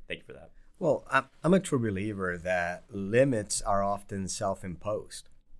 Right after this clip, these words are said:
Speaker 2: You know, there are blocks in our minds that eventually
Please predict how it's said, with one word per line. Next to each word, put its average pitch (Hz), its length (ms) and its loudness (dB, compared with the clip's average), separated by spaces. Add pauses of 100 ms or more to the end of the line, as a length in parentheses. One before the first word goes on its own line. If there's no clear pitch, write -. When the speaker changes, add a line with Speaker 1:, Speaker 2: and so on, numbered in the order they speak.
Speaker 2:
You 101 160 -4
know, 95 400 -2
there 98 120 -4
are 104 60 -4
blocks 110 500 2
in 110 80 -4
our 92 140 -4
minds 90 800 -4
that 87 440 -6 (140)
eventually 90 1120 -6